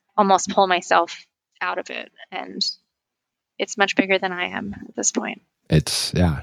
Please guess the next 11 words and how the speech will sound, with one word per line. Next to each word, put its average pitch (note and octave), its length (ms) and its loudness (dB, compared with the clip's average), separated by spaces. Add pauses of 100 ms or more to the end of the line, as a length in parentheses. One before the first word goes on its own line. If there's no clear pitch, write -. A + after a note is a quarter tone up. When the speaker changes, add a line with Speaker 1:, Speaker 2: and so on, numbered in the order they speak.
Speaker 2:
it D#2 140 0
is. D#2 260 2
And D2 80 6
it's C#2 140 2
such, - 400 -2
it's E2+ 200 0
such - 220 0
a F2+ 300 4 (180)
cool, G#2+ 560 4 (540)
creative, F#2+ 680 2
fun, F2 760 0